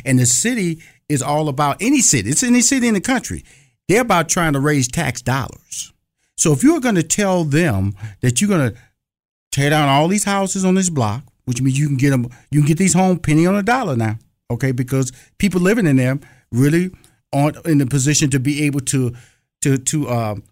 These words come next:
argue the price when you get, offer it to them. And then the city will offer you concessions. Then you build that neighborhood back up.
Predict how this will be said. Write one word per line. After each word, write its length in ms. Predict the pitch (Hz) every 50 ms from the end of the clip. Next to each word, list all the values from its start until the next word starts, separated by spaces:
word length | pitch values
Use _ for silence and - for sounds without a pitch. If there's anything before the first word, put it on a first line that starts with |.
| _
argue 400 | - 156 175 190 185 156 165 165
the 80 | 147 147
price 380 | - - 196 175 160 151 - -
when 100 | 151 151
you 80 | 147
get, 180 | 139 127 - -
offer 300 | 156 165 160 - - 117
it 100 | 110 -
to 120 | 135 120
them. 260 | 95 101 98 98 110 - - - _ _ - -
And 140 | 151 143 143
then 100 | 160 147
the 80 | 139
city 300 | 139 - - 247 262 220
will 120 | 170 147 117
offer 280 | 143 151 147 143 160
you 100 | 151 143
concessions. 680 | 131 - 131 110 - - 143 120 120 - 156 170 175 - - - - _ _ _ _ _ _ _ -
Then 160 | 127 123 127
you 160 | 131 135 131
build 340 | 123 120 127 127 135 147 135
that 160 | 156 165 160
neighborhood 400 | 160 160 170 165 160 175 175 156
back 240 | 170 175 185 180 -
up. 240 | 135 147 151 -